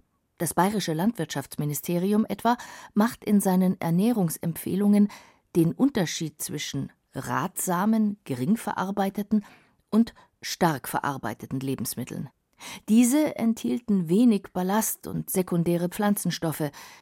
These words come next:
die dem Wachstum einer Pflanze oder als Farb- und Duftstoffe dienen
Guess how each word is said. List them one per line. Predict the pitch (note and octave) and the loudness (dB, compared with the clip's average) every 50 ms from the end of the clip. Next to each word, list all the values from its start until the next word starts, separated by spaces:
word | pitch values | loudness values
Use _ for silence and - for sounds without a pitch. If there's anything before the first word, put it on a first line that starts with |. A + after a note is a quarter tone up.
| _ _ - | _ _ -8
die | D3+ C#3+ | -8 -6
dem | - B2+ B2 B2 B2+ - | -4 -2 -2 -4 -2 -2
Wachstum | C#3+ F3 F3 - - - - - - | -2 -4 -2 -4 -8 -6 -6 -6 -6
einer | - - C#3 C3+ - | -4 -4 -4 -4 -6
Pflanze | - - D#3+ D3+ D#3+ E3 - - - - - | -6 -4 -2 0 0 0 0 -2 -4 -6 -6
oder | - - - - - - | -6 -8 -8 -8 -8 -8
als | - - - - - | -8 -8 -8 -10 -10
Farb- | - - E3+ E3 F3 - | -6 -4 -4 -4 -4 -4
und | - F3+ F3+ - A#3+ | -4 -4 -2 -2 -2
Duftstoffe | A#3 - - - - - E3 C#3+ - E3 | -2 -2 -4 -8 -6 -4 -4 -2 -2 -2
dienen | D#3 E3+ F3+ F3+ E3+ E3 D#3 | 2 4 6 8 8 6 6